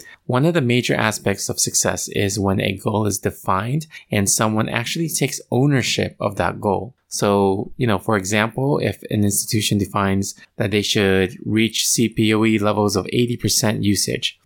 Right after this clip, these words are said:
there should be a group that would take ownership of the, meeting that goal. If there's no ownership of the goal and then the goal isn't being met,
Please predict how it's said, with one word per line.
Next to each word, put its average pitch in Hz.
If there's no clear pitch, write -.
there 120
should 160
be 180
a 139
group 131
that 120
would 107
take 120
ownership 117
of 101
the, -
meeting 113
that 90
goal. 113
If 120
there's 123
no 147
ownership 131
of 107
the 104
goal 123
and 98
then 98
the 101
goal 113
isn't 117
being 107
met, 117